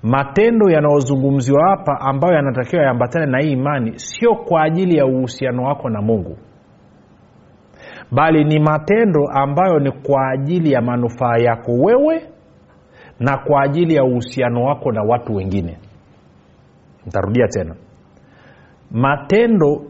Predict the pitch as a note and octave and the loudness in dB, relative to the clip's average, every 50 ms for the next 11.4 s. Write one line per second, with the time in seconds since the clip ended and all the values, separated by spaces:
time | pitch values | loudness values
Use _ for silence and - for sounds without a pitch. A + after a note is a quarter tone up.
0 | - - - B2 C3+ C#3 D#3 E3+ F#3 F#3+ E3 D3 C#3+ C#3 C3+ B2 C#3 C#3 B2+ C3 | -18 -6 -2 -2 0 0 2 2 2 4 4 2 2 0 -2 -2 -2 -4 -2 -2
1 | C3 C3 C3+ B2 C#3 C3+ B2+ B2 C#3 F3+ G3 F#3 - C#3 B2 A#2+ - - - - | -2 -2 -2 0 0 0 0 2 0 -2 -2 -2 -2 -4 -4 -4 -6 -12 -16 -4
2 | - D#3 E3 F3 E3 D3+ C3+ B2+ B2 B2 A#2 B2+ A#2+ A#2 - - F3+ E3+ D3+ C3+ | 0 2 2 2 2 0 0 0 -2 -4 -4 -4 -6 -8 -4 -2 0 2 2 2
3 | B2+ A#2+ A#2+ A#2+ A#2+ A#2+ A#2+ A#2+ - D#3 D3+ C#3+ B2 A#2 A2+ A2 G#2+ A2 A2 A2 | 2 2 0 0 0 -2 -2 -2 -2 -4 -2 -2 -2 0 -2 -2 -2 -2 -2 0
4 | A2+ A#2 B2+ C3 B2 - - G2+ A2+ - - - - - - - - - - - | 0 0 0 0 -2 -4 -6 -8 -8 -8 -10 -18 -20 -20 -20 -20 -20 -20 -20 -20
5 | - - - G3+ G#3+ F#3+ E3+ D#3+ D3+ D3 D#3 - F3+ F#3+ G3+ G3 F3+ D#3 C#3+ C#3 | -16 -4 0 2 2 4 4 2 0 0 -2 0 0 0 2 2 2 2 2 2
6 | D#3 E3+ E3+ E3 D3 C3+ C3 A#2+ - - - C#3+ D#3 E3 D#3+ D#3 C#3 C3 B2 B2 | 0 2 2 2 2 2 0 -2 -4 -4 0 2 2 2 2 0 0 0 0 0
7 | A#2+ A#2+ A2+ - - - B2 A#2 A#2 A#2+ C3 C#3 C3+ C#3 A#2 G#2 G#2 G#2+ A2+ G#2+ | 0 0 -2 -4 -2 -2 -2 0 0 0 0 0 0 0 0 0 2 2 2 0
8 | F#2 F2 E2 - - - - - - - _ _ - _ _ _ _ _ - _ | 0 -4 -8 -14 -16 -20 -20 -20 -20 -20 _ _ -20 _ _ _ _ _ -20 _
9 | _ _ _ _ _ _ - - _ - - _ _ _ _ _ - - - - | _ _ _ _ _ _ -20 -20 _ -20 -20 _ _ _ _ _ -20 -20 -20 -20
10 | - - - _ - - _ _ _ _ - _ - - - C3+ C#3 B2+ - A#2 | -20 -20 -20 _ -20 -20 _ _ _ _ -20 _ -20 -16 -10 -4 -2 -2 0 0
11 | A2 G#2+ - A#2+ G#2+ F#2+ G2+ A2 | 0 0 0 0 -2 -2 -2 -6